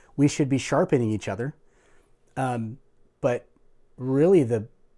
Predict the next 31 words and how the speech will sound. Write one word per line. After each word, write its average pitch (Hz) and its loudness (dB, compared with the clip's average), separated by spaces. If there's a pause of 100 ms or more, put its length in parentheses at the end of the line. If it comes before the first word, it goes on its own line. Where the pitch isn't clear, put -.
(500)
the 120 -6
relationship 123 -4
that 101 -10
matters 123 -4
is 101 -8
this 160 -6
one, - -16 (680)
right? 120 -12
Am, 143 -2
am 143 -2
I, 147 -2 (300)
am 127 -4
I 143 0
following 147 2
what 123 0
he's 107 -6
doing, 135 0 (320)
and 123 -4
am 127 0
I 123 0
close 143 -2
enough 131 -4
to 123 -4
his 110 -2
word 127 2
and 113 -2
in 107 -4
prayer 131 -4
with 135 -6
him 113 -6
en-, 117 -6